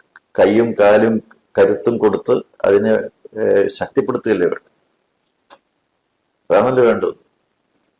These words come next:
അല്ല, ഇങ്ങനെയുള്ള ആർഗ്യുമെന്റ് എന്താ? ഏതെങ്കിലും കേസുകളിൽ തെരഞ്ഞ-, ഏഹ്,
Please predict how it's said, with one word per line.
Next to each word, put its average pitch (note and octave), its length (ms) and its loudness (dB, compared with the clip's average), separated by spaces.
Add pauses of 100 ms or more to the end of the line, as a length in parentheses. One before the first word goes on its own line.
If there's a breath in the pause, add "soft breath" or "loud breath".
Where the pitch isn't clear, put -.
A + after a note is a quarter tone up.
(540)
അല്ല, F#2+ 200 -2
ഇങ്ങനെയുള്ള C#3+ 400 0
ആർഗ്യുമെന്റ് D3 360 2
എന്താ? C#3+ 180 2 (460)
ഏതെങ്കിലും C#3 440 -2
കേസുകളിൽ C3+ 440 0 (120)
തെരഞ്ഞ-, A#2 280 -2 (380)
ഏഹ്, G#2 300 -2